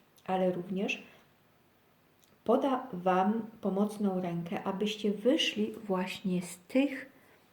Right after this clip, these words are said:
więzi, tak? Abyście z tych, z tych, e, związanych, z, z, z tego, z tej, z tego więzienia, że tak powiem,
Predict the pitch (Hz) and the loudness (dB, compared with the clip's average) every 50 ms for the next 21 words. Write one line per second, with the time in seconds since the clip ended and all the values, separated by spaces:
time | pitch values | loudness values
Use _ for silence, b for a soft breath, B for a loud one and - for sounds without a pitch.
0 | B _ - - 170 185 190 190 202 214 226 233 220 - 190 175 165 170 170 - | B _ -8 0 4 4 6 6 6 6 6 4 2 2 0 -2 -2 -2 -4 -8
1 | - _ _ _ _ _ _ _ _ _ _ _ _ - - 165 170 190 - - | -16 _ _ _ _ _ _ _ _ _ _ _ _ -6 -4 -2 -2 -2 -4 -10
2 | - - - 180 170 165 190 190 - - - 190 180 170 170 165 - - - 185 | -14 -8 -8 -6 -4 -2 -4 -4 -4 -4 -2 2 2 2 2 0 -4 -6 -2 -2
3 | 180 - - - - - - - - 190 - - - - - 180 180 170 175 - | -2 -4 -6 -16 -20 -20 -18 -10 -10 -10 -10 -10 -14 -8 -6 -6 -6 -6 -8 -12
4 | - - - 180 175 170 160 165 165 160 160 - - 175 170 170 180 180 175 170 | -14 -10 -8 -8 -6 -4 -4 -4 -4 -6 -8 -8 -8 -8 -6 -4 -2 -2 -2 -2
5 | 170 180 185 190 202 208 208 202 185 - - - - - - - - - - - | 0 2 2 4 4 4 2 2 0 -2 -6 -8 -10 -14 -14 -14 -16 -16 -20 -18
6 | - - - - - 175 - - 175 175 175 170 B B B B B B B - | -18 -18 -12 -6 -6 -6 -2 0 0 0 0 -2 B B B B B B B -14
7 | - - 196 185 180 175 - - - - 196 175 180 175 - 180 180 175 170 170 | -6 -2 0 0 0 -2 -4 -6 -2 0 2 2 2 2 2 2 2 2 2 2
8 | 180 202 208 202 175 156 147 156 151 151 147 - - - - 156 151 - 147 147 | 4 4 4 4 4 2 0 -4 -4 -6 -8 -10 -10 -8 -8 -6 -6 -6 -8 -8
9 | - | -8